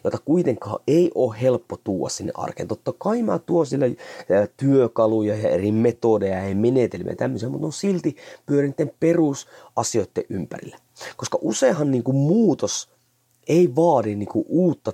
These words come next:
tietoa, vaan se vaatii oikeasti se uuden näkökulman siihen toimintaan, että miten se nyt voisi onnistua. Ja nyt sit, kun me saadaan se uusi näkökulma sen valmentajan kautta,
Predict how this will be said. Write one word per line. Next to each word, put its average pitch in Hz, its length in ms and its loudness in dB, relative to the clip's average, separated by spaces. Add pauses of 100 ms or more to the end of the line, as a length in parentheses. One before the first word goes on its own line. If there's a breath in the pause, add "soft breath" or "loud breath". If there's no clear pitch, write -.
tietoa, 107 420 0
vaan 101 120 -4
se 123 200 -8
vaatii 202 340 -2
oikeasti 120 380 -2
se - 140 -6 (120)
uuden 117 540 0 (380 soft breath)
näkökulman 131 1000 0
siihen 87 260 -4
toimintaan, 98 520 0
että - 160 -10
miten 147 600 -2
se 95 120 -6
nyt - 220 -10
voisi 101 320 -4 (480 loud breath)
onnistua. - 560 -2 (640 loud breath)
Ja 131 60 0
nyt 233 140 2
sit, 311 160 0
kun 147 120 -4
me 131 40 2
saadaan 185 540 0
se - 100 -4
uusi - 360 -6
näkökulma 165 640 0 (100)
sen 110 200 -8
valmentajan 123 500 2
kautta, - 400 -4